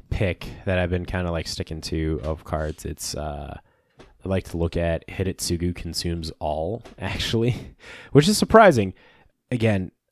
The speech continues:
this is just going on the fact that with Lurrus Band and Modern and Pioneer, that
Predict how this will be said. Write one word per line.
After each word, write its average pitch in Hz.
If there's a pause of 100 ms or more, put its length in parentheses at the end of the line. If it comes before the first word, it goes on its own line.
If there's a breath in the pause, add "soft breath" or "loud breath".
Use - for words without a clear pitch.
this 131
is 135
just 123
going 107
on 98
the 90
fact -
that 85
with 87
Lurrus 87
Band 85
and 78
Modern 78
and 76
Pioneer, 80
that 87